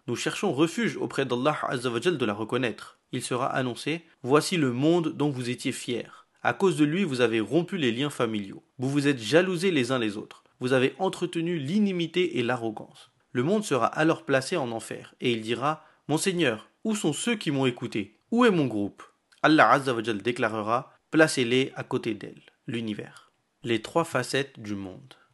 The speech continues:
Numéro un. La première facette consiste en la récompense. C'est par elle que l'homme accède au bien et se protège du mal. C'est un moyen de transport pour le croyant,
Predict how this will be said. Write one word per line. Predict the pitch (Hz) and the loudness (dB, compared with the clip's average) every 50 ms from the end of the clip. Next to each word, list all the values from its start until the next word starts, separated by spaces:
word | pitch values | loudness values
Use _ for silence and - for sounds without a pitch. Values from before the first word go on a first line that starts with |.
| _ _ | _ _
Numéro | - 139 156 151 123 101 104 - - | -6 -4 -4 -4 -4 -4 -6 -8 -8
un. | - 104 - _ _ _ _ | -12 -14 -14 _ _ _ _
La | 117 113 | -4 -4
première | - - 190 208 220 214 | -2 -2 0 0 0 0
facette | - - 143 - 175 180 180 - | 0 -4 -2 0 -2 -2 -2 -4
consiste | - 139 123 - - 175 170 - - - | -8 -8 -8 -8 -8 -10 -10 -12 -10 -8
en | 127 | -4
la | 123 110 104 | -2 -2 0
récompense. | 104 127 139 - 120 104 - - - - - - - - _ _ | 0 -2 -2 -2 -6 -8 -10 -12 -16 -16 -18 -20 -20 -20 _ _
C'est | - - 160 151 | -4 -2 -2 2
par | 160 156 151 | 2 4 4
elle | 208 226 214 | 2 0 2
que | - 139 | 0 2
l'homme | 127 139 175 185 175 - | 4 4 2 2 0 -6
accède | 131 131 - - 180 165 | -8 -6 -2 0 0 2
au | 131 113 | 2 -2
bien | 104 101 113 127 143 170 - - | -2 -2 -4 -4 -4 -4 -8 -10
et | 139 | -10
se | - - | -8 -8
protège | 110 104 - 135 127 175 165 139 | -10 -8 -8 -6 -2 -2 -2 -4
du | - - | -4 -8
mal. | 104 107 - - _ _ | -10 -10 -12 -14 _ _
C'est | - 147 143 - | -6 -4 0 2
un | 156 | 2
moyen | 139 147 180 208 220 | 2 2 2 0 0
de | 185 151 135 | 0 -2 -4
transport | - - - 170 160 - - 180 185 185 | -4 -4 -4 -4 -4 -4 -4 -4 -4 -4
pour | - - 127 | -4 -4 -2
le | 120 117 | -2 -2
croyant, | 117 - - - 127 123 113 107 117 151 | -4 -6 -4 -2 -2 -2 -2 -4 -6 -12